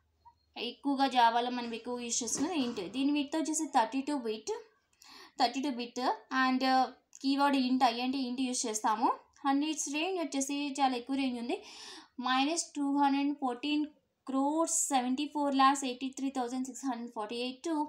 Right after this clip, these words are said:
two hundred fourteen crores seventy four lakhs eighty three thousand six hundred forty seven. ఎక్కువ కామన్గా, ఆ, యూజ్ చేసుకునే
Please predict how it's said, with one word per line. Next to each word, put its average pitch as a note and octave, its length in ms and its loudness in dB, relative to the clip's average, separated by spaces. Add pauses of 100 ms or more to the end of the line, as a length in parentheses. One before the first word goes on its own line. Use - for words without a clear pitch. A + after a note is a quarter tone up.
(640)
two E4 120 4
hundred F4+ 160 0
fourteen D#4 380 -2
crores D#4+ 420 -2
seventy C4+ 260 -2
four C#4 260 -2
lakhs C#4+ 340 4 (360)
eighty C4+ 160 -4
three C4+ 240 -4
thousand B3 200 -6
six A#3+ 260 -10
hundred G#3+ 300 -8
forty G3 240 -8 (180)
seven. F#3+ 180 -12 (720)
ఎక్కువ C4 280 -6
కామన్గా, A#3+ 760 2
ఆ, A3 100 0
యూజ్ A3+ 320 -6
చేసుకునే A3+ 360 -4